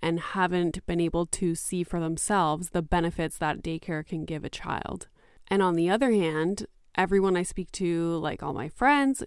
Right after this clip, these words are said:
who send their children to daycare, absolutely love the daycares and even felt bad during quarantine because their child was missing out on going to daycare,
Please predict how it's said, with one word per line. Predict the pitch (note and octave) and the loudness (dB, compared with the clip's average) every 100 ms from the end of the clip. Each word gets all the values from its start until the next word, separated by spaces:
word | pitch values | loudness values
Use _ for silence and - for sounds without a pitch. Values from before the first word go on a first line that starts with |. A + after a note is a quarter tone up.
| - | -4
who | G3 F#3+ F#3 F3+ F3+ | 2 4 4 4 2
send | - F3 D#3+ | 0 -2 -2
their | D#3+ | -2
children | - E3 E3 E3 | -4 -4 -2 -4
to | D#3+ | -4
daycare, | F#3 A3+ - D#3+ D#3 F#3 - - - | -2 -2 0 -2 -2 -6 -12 -20 -2
absolutely | F#3 F3 - F3 E3+ - F3+ F#3 F#3 - | 0 0 -2 -2 -2 0 0 0 -4 -6
love | E3+ E3 D#3 D#3 - | -2 0 0 -4 -12
the | - E3+ | -6 -4
daycares | D#3+ D3 - - - - - - - | -2 -4 -4 -6 -6 -6 -10 -14 -4
and | F3 E3 E3 D#3+ D#3 - - - _ _ | 0 2 2 2 -2 -4 -10 -14 _ _
even | F#3+ F3+ F3 E3+ E3+ | -2 0 2 2 0
felt | - F#3+ F3+ E3+ | 0 4 4 2
bad | E3+ D#3 G3 F3+ | 0 4 6 4
during | E3 E3 D#3 | 0 0 0
quarantine | D#3+ D#3+ D#3 D#3+ E3+ F3 | -2 -2 -4 -2 0 0
because | E3+ F3 - F3 F#3+ | -2 -4 0 2 2
their | F#3 E3 | 0 -2
child | - C#3 D3+ | -2 -4 -4
was | E3+ E3 | -4 -2
missing | E3+ E3 - E3+ - | 0 0 0 -2 2
out | B3+ G3+ | 4 4
on | - E3+ | 2 -2
going | E3+ D#3+ D3 D#3+ | 0 0 0 -2
to | E3 | -4
daycare, | D#3+ E3+ - - - | -4 -4 -6 -8 -6